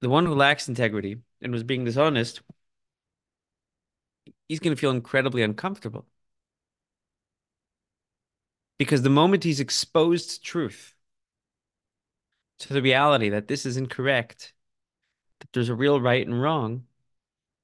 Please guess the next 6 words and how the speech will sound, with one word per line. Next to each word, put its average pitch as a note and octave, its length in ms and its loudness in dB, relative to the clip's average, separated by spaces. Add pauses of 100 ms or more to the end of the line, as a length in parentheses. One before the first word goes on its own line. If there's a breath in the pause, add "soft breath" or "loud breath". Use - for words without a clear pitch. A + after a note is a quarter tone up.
(680 soft breath)
that D3+ 180 4
itself D3+ 540 2
can C3+ 180 0
be A#2+ 140 2
very C3+ 540 0
uncomfortable. A#2+ 840 -4